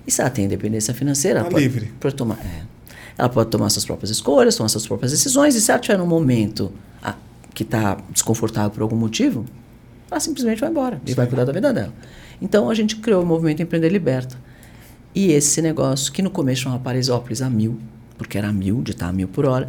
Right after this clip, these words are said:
Speaker 2: Aham.
Speaker 1: e depois virou Comunidades a Mil, porque agora a gente vai rodar todos os G dez favelas, todas as favelas do Brasil, porque eu comecei a receber vídeo de todos os líderes comunitários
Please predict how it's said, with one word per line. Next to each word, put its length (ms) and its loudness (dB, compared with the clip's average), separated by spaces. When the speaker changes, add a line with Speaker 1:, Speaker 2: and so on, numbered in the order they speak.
Speaker 2:
Aham. 240 0
Speaker 1:
e 40 -4
depois 360 2
virou 160 0
Comunidades 600 0
a 60 0
Mil, 180 0
porque 140 -6
agora 180 -2
a 40 -4
gente 140 -6
vai 100 -4
rodar 300 -2
todos 180 -4
os 60 -6
G 80 -2
dez 220 0
favelas, 360 -2
todas 220 -6
as 100 -2
favelas 300 -2
do 60 -4
Brasil, 320 2
porque 120 -4
eu 40 -2
comecei 340 -2
a 40 0
receber 420 -4
vídeo 400 2
de 120 -4
todos 260 2
os 60 -2
líderes 300 0
comunitários 720 -2